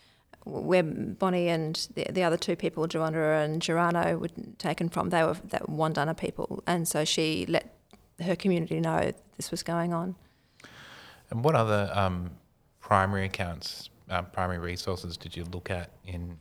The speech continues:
Speaker 2: um, producing the stuff, I guess, out, out of the European side of it?
Speaker 1: So it was, because I did, did it as part of a P H D, I did
Speaker 2: Mm.
Speaker 1: ha-, actually have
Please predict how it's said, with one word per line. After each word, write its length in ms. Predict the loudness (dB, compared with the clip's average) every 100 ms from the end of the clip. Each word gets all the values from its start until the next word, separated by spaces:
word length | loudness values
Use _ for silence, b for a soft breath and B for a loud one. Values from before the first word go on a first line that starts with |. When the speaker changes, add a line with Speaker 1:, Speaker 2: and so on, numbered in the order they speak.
| -14
Speaker 2:
um, 220 | -10 -8 -8
producing 460 | -12 -10 -8 -8
the 80 | -10
stuff, 400 | -6 -6 -6 -12 -20 -16
I 40 | -12
guess, 180 | -6
out, 160 | -6 -2
out 280 | -2 -2 -6
of 100 | -6
the 80 | -6
European 480 | -6 -6 -6 -6
side 260 | -4 -4 -4
of 120 | -6
it? 80 | -12 -18 _ _ _ _ -20 B B B 0
Speaker 1:
So 600 | 6 8 10 8 6 2 -8 -16 _ _ 0
it 120 | 6
was, 640 | 6 6 2 2 2 0 -4 -12 -4
because 220 | 0 2
I 40 | 2
did, 240 | 0 -4 -2
did 120 | 4
it 100 | 6
as 120 | 6 2
part 200 | 2 2
of 60 |
a 40 | 2
P 140 | 4
H 220 | 4 4
D, 120 | 4
I 100 | 6
did 140 | 6 6
Speaker 2:
Mm. 60 |
Speaker 1:
ha-, 120 | 4 2
actually 420 | 0 0 2 2 4
have 260 | 4 4